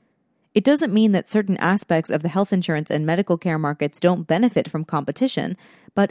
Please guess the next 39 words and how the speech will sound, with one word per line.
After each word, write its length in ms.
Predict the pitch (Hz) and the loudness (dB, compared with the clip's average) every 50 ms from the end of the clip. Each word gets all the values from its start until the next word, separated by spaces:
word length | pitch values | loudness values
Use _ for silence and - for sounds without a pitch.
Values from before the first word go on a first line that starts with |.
| - - | 0 0
at 80 | 190 | 0
a 60 | 202 | 0
fundamental 760 | 196 - - 233 247 254 254 247 202 196 202 196 - 165 156 | 0 0 2 2 2 4 4 4 4 4 2 2 0 -2 0
level, 420 | 156 151 151 156 196 214 220 - - _ _ - | 0 0 0 0 0 0 0 -2 -6 _ _ 0
unrestricted 760 | 185 220 240 262 277 254 - - 220 220 - - 214 202 - | 2 2 4 4 2 0 0 0 -2 -2 2 0 0 0 0
competition 560 | 196 185 170 - 170 - 208 208 - 208 180 | -2 -2 -2 -2 -2 -2 -2 0 0 0 -2
in 100 | - 160 | -2 -2
these 220 | 160 151 151 - 180 | -4 -4 -4 -2 0
markets 420 | 185 208 196 - 175 160 - 170 | 0 0 0 0 -2 -2 -2 -4
won't 380 | 160 156 160 202 240 - - 196 | -2 0 0 0 0 -2 -4 -4
lead 260 | 196 208 233 220 - | -2 -2 -2 -2 -2
to 100 | - 175 | -2 -2
the 120 | 165 156 | -2 0
welfare 480 | 147 160 180 196 196 - - 180 160 156 | 0 2 2 2 0 0 -2 -2 -2 0
maximizing 640 | 160 165 185 196 - - 185 165 151 151 147 156 160 | 0 0 0 0 -2 -2 -2 0 0 -2 -2 -2 -2
outcomes 520 | 180 196 190 - - 165 151 151 151 - | -2 -2 -4 -4 -4 -4 -4 -4 -6 -4
we 140 | 156 151 147 | -2 -2 -2
observe 400 | 143 139 - 156 151 156 151 - | -2 -2 -2 0 0 0 -2 -2
in 140 | - 160 - | -6 -6 -2
other 240 | - 180 202 220 196 | 0 2 2 2 2
markets. 560 | 175 143 135 143 - - - - - - - _ _ _ _ _ _ _ _ _ _ _ _ _ _ _ _ | 2 0 -2 -4 -6 -8 -8 -10 -12 -16 -16 _ _ _ _ _ _ _ _ _ _ _ _ _ _ _ _
Eliminating 600 | - 202 208 226 254 285 311 320 311 294 277 240 202 | 0 2 4 4 4 4 2 0 0 0 2 2 2
the 80 | 180 | 2
mandate 480 | 170 170 175 185 185 180 170 156 120 - | 2 2 2 2 2 2 2 2 2 2
will 200 | 151 160 - - - | 0 0 0 2 2
only 380 | 185 196 208 220 247 254 247 | 2 4 4 4 2 2 0
undermine 640 | - - 202 208 214 214 190 175 165 156 151 151 156 | 2 2 2 4 4 4 4 4 2 0 0 0 0
the 140 | 156 151 - | 0 0 2
underlying 600 | - 196 220 233 247 240 233 226 214 196 190 185 | 2 4 4 4 4 4 4 4 2 2 0 -2
concept 560 | - - 190 196 190 - - 180 156 - - | -2 -2 -2 0 0 0 0 -2 -2 -2 -2
of 180 | - 151 156 151 | -6 -6 -2 2
risk 300 | 196 226 - - _ - | 2 2 2 0 _ -6
pooling 400 | - 165 147 143 143 147 147 151 | -4 -4 -2 -2 -4 -4 -4 -4
that 140 | 151 - - | -4 -4 -2
drives 420 | 175 165 165 175 180 180 - - | 0 0 2 2 0 -2 -4 -8
private 340 | - - 165 160 151 160 151 | -4 -2 0 0 0 0 0
health 240 | 160 175 180 - - | 0 0 0 0 -2
insurance 440 | 160 160 - 165 147 143 139 - | -4 -4 -2 -2 -2 -4 -4 -6
markets. 500 | 147 135 139 147 - 139 - - - - | -8 -8 -8 -8 -10 -12 -12 -12 -16 -18